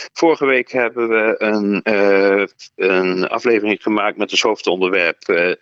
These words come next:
de implicaties voor de economie. En dat is natuurlijk heel erg belangrijk, omdat we daar allemaal van afhankelijk, eh, zijn voor ons levensonderhoud.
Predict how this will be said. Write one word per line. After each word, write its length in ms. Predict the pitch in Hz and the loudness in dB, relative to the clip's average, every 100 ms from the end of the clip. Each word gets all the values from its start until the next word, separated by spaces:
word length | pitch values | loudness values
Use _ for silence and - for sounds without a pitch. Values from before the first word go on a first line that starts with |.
| - - | -12 -18
de 100 | - | -10
implicaties 580 | - 117 113 113 92 - | -6 -6 -4 -6 -6 -12
voor 160 | - 104 | -2 -2
de 80 | - | 0
economie. 640 | 98 95 92 92 165 220 _ _ - - - | -4 -2 -4 -2 -4 -8 _ _ -14 -14 -10
En 140 | - 123 | -4 0
dat 100 | 101 | 0
is 100 | 107 | 0
natuurlijk 300 | 110 101 139 | -2 -2 -2
heel 100 | 135 | -2
erg 80 | 131 | -2
belangrijk, 500 | 120 120 117 131 - | -2 -2 -4 -6 -8
omdat 280 | 110 104 | -4 -4
we 80 | - | -2
daar 180 | 95 95 - - - - - | -2 -4 -8 -10 -8 -10 -4
allemaal 460 | 123 117 107 98 | -4 -2 -2 -4
van 160 | - 101 | -2 -6
afhankelijk, 560 | - 117 127 123 - | -2 -4 -2 -6 0
eh, 280 | 127 110 107 98 | 0 2 2 0
zijn 340 | 104 101 101 | -2 -6 -2
voor 120 | 104 | 0
ons 240 | 90 87 - | 0 -2 -2
levensonderhoud. 880 | 131 151 143 151 147 135 165 - | -2 -2 -4 -2 -2 -2 -4 -6